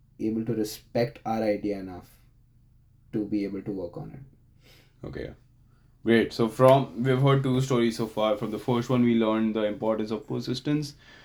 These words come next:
Speaker 2: The second one also reminded us of persistence, but also told us about the courage and willingness to take risks and having the ambition.
Speaker 1: Yeah.
Speaker 2: Let's hear the third story. I want to listen to the outcome of the third story.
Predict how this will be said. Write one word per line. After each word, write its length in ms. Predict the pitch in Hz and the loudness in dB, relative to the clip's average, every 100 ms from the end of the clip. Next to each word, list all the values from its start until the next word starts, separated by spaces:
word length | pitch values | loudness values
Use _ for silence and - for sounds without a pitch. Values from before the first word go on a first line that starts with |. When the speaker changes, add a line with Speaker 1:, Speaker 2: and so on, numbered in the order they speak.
| - - | -16 0
Speaker 2:
The 100 | 143 | 4
second 340 | 143 139 151 | 6 6 6
one 140 | 143 143 | 6 6
also 240 | 131 139 | 6 4
reminded 400 | 139 123 123 123 | 4 4 4 2
us 240 | 123 127 139 | 0 0 -2
of 240 | 117 113 | -2 -2
persistence, 500 | 117 117 113 123 120 | -4 -2 -4 -2 0
but 140 | 113 | 0
also 240 | 107 104 110 | 2 0 0
told 240 | 107 107 | -2 -2
us 120 | 104 | -2
about 460 | 113 101 98 101 98 _ - - - - | -2 0 0 0 -4 _ -20 -20 -14 -6
the 80 | |
courage 440 | 107 113 113 107 - | 4 6 6 2 -4
and 220 | - 107 | -4 -4
willingness 380 | 104 104 104 98 | -4 -2 -4 -6
to 100 | 104 | -8
take 240 | 104 101 | -6 -4
risks 380 | 98 101 107 - | -2 -2 -4 -6
and 120 | 101 | -6
having 280 | 104 95 95 | -4 -6 -4
the 60 | 92 | -4
ambition. 560 | 90 90 - 95 110 - - | -6 -8 -8 -10 -10 -14 -8
Speaker 1:
Yeah. 240 | 123 104 - - - _ _ - | -6 -6 -12 -20 -20 _ _ 4
Speaker 2:
Let's 220 | 120 123 | 4 6
hear 120 | 131 | 4
the 120 | 120 | 4
third 240 | 110 104 98 | 0 -2 -4
story. 260 | 101 95 | -6 -2
I 60 | 92 | -2
want 220 | 101 98 | -2 -2
to 420 | 107 107 101 95 - | -2 -2 -4 -6 -6
listen 320 | 104 101 107 | -6 -6 -6
to 80 | 101 | -4
the 100 | 101 | 0
outcome 380 | 95 92 95 90 | 0 -2 -6 -10
of 100 | 82 | -10
the 60 | |
third 240 | - 82 - | -10 -10 -10
story. 340 | - 87 - | -10 -10 -12